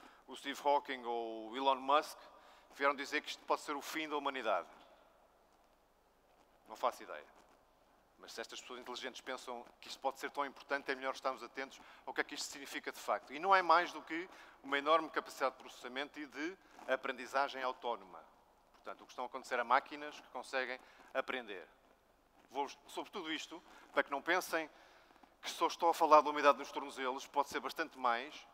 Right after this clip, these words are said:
Sobre tudo isto eu vou-vos dar exemplos. Já está a acontecer, o futuro é hoje, de facto.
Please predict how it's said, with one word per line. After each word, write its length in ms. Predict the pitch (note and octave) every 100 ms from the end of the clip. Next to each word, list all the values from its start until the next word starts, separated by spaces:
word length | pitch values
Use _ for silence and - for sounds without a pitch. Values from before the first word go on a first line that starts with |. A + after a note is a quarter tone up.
| -
Sobre 240 | - D#3 B2+
tudo 200 | F#3+ D#3+
isto 140 | D#3+
eu 60 | E3
vou-vos 160 | D#3
dar 100 | D#3
exemplos. 400 | D#3+ D3 C3 - - - - _ _ _ _ - - _ _ _ _ _ _
Já 220 | - D#3
está 160 | - C#3+
a 40 |
acontecer, 440 | C#3+ C#3 - B2+
o 40 | A#2
futuro 300 | - D#3+ D3+
é 60 |
hoje, 260 | C#3 B2 G#2+
de 80 | -
facto. 400 | A#2 F#2+ -